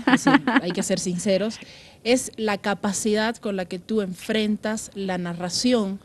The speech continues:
Speaker 1: a la hora de, em, tener que dar a conocer una noticia o una información. La capacidad de narración se tiene cuando uno tiene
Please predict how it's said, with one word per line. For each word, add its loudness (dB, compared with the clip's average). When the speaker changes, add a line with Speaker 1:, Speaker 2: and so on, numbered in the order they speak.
Speaker 1:
a -10
la -6
hora 0
de, -4
em, -10
tener -8
que -6
dar 4
a 2
conocer -6
una -6
noticia -2
o -2
una -2
información. -6
La -6
capacidad 2
de 6
narración 0
se -8
tiene 2
cuando -4
uno -4
tiene -2